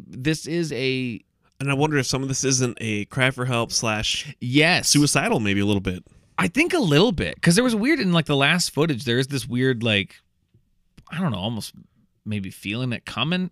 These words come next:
Speaker 1: or something. I don't know. It's very strange how, like, it gets
Speaker 2: It's,
Speaker 1: towards
Speaker 2: it's
Speaker 1: the
Speaker 2: an
Speaker 1: end.
Speaker 2: ominous last video.
Speaker 1: Yes. Yes, 'cause even Werner Herzog says, too, he's like, you know, he's like, "And he seems to vamp 'cause he doesn't want to end his last video."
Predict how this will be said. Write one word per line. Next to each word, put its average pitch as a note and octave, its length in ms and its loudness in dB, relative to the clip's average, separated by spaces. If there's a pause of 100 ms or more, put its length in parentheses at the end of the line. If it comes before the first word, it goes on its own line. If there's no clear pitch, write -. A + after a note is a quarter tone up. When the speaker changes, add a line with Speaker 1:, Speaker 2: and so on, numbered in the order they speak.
(120)
Speaker 1:
or A2+ 80 -8
something. F3+ 540 -6
I E3+ 100 0
don't D#3+ 160 0
know. B2 180 -2
It's A#2+ 160 -6
very G3+ 200 2
strange G#2 520 -2
how, G2+ 240 0
like, F#2 180 -4
it F#2 60 -10
gets A2+ 140 -2
Speaker 2:
It's, B2+ 80 -2
Speaker 1:
towards A2 200 -4
Speaker 2:
it's F2+ 140 0
Speaker 1:
the G2 80 0
Speaker 2:
an G2 60 0
Speaker 1:
end. F2+ 80 -2
Speaker 2:
ominous C#3+ 600 2 (180)
last A#2+ 360 0
video. F2+ 360 -6
Speaker 1:
Yes. - 440 -4 (260)
Yes, A#2 360 -2
'cause C3 160 -2
even B2+ 400 2
Werner A#2+ 160 0
Herzog G#2 300 -2
says, G2+ 260 -4
too, G#2+ 160 -4
he's E2+ 400 -6
like, E2 180 -10
you F2+ 100 -10
know, E2+ 120 -10
he's E2+ 160 -14
like, F2+ 160 -14
"And A#2+ 120 -8
he A#2+ 60 -6
seems A#2+ 400 -8
to A#2 180 -6
vamp G#2+ 460 -6
'cause G2+ 160 -6
he G2+ 100 -8
doesn't G2+ 380 -10
want F#2 280 -12
to - 120 -10
end G2+ 300 -10
his G2 180 -12
last F2+ 300 -10
video." F2+ 580 -10